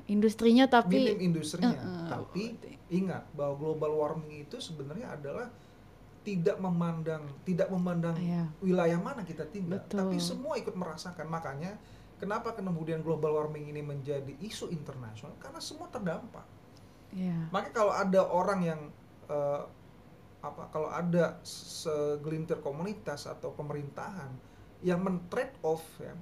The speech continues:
Speaker 2: isu global warming dengan kebutuhan ekonomi, saya pikir itu perlu dipertanyakan bagaimana kepentingan, eh, apa, ke-, kepentingan dia terhadap masa yang akan datang,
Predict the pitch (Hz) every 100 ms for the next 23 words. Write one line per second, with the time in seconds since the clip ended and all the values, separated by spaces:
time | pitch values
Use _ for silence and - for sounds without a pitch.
0 | - 180 170 165 160 147 151 151 156 160
1 | 156 147 143 147 143 143 143 151 147 143
2 | 160 208 170 170 170 180 220 262 - -
3 | - - - - 156 233 - 170 165 156
4 | 151 - 139 143 196 - 127 139 139 139
5 | 156 185 175 - - 165 - 139 151 147
6 | 139 135 - 131 127 - - - - -
7 | 143 143 139 135 - - - - - -
8 | - - - - - - - - - 160
9 | 147 151 160 170 143 147 143 135 - 135
10 | 127 - 131 - - 131